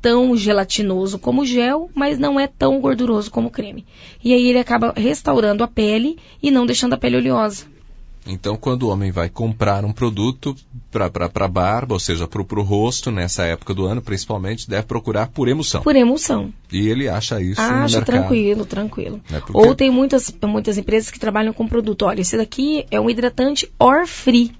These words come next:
Speaker 1: que é livre de óleo, sabe? Também é uma opção pra ser aplicada na pele, não deixa a pele oleosa e hidrata a pele.
Speaker 2: Tá certo. Bom, isso, obviamente, hoje os homens estão descobrindo porque estão percebendo a importância de se cuidarem, né?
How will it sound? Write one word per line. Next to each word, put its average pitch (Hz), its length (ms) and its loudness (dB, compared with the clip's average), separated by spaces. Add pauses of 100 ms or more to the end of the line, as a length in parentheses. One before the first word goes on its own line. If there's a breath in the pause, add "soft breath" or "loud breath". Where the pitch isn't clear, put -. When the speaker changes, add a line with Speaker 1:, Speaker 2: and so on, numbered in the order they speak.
(380)
Speaker 1:
que - 80 0
é 220 40 6
livre 254 280 4
de 240 140 6
óleo, 220 360 8 (440)
sabe? 226 380 -2
Também 214 420 0
é 220 60 2
uma 226 120 2
opção 226 480 6 (360 loud breath)
pra 220 160 6
ser 220 180 2
aplicada 214 420 -2
na 233 120 -2
pele, 254 320 0
não 320 180 2
deixa 262 240 2
a - 20 -18
pele 214 200 2
oleosa 240 360 4
e 320 60 0
hidrata 240 380 4
a - 20 4
pele. - 320 2 (500)
Speaker 2:
Tá 92 140 -2
certo. - 380 6
Bom, 76 200 8 (420 loud breath)
isso, 98 560 12 (540)
obviamente, 82 760 8
hoje 92 240 10
os 98 140 8
homens 98 260 4
estão 104 300 -4
descobrindo 101 640 0
porque 117 220 -8
estão 123 140 -2
percebendo 113 560 0
a 123 40 0
importância 104 560 0
de - 60 -6
se - 100 -4
cuidarem, 85 500 4
né? 78 120 -2